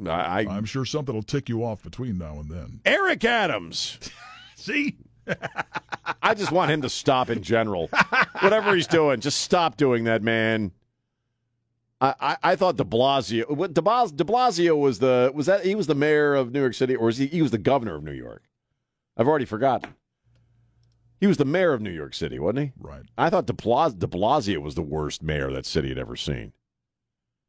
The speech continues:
Speaker 1: Eric Adams, what is wrong with that guy? Uh, you, you have, and then we'll talk about, you know, how we're being sued because we wanna enforce our border.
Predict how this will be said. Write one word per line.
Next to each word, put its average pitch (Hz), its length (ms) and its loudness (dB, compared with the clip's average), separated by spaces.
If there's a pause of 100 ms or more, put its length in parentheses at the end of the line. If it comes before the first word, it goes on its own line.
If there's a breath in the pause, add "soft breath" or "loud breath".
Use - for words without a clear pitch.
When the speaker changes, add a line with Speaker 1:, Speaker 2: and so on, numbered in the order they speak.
(480)
Speaker 1:
Eric 156 380 2
Adams, 135 560 -2
what 139 360 0
is 73 200 -6
wrong 90 580 -2
with 69 120 -12
that 60 260 -8
guy? 55 440 -10 (1700)
Uh, 92 680 2
you, 127 240 2
you 131 180 4
have, 123 500 2
and 123 140 -6
then 151 60 2
we'll 165 120 -2
talk 135 200 0
about, 110 380 0
you 123 100 -4
know, 92 440 -4
how 95 140 -2
we're 98 160 4
being 98 260 2
sued 92 600 0
because 90 300 0
we 90 80 2
wanna 87 260 2
enforce 90 440 -2
our 80 160 2
border. 78 420 0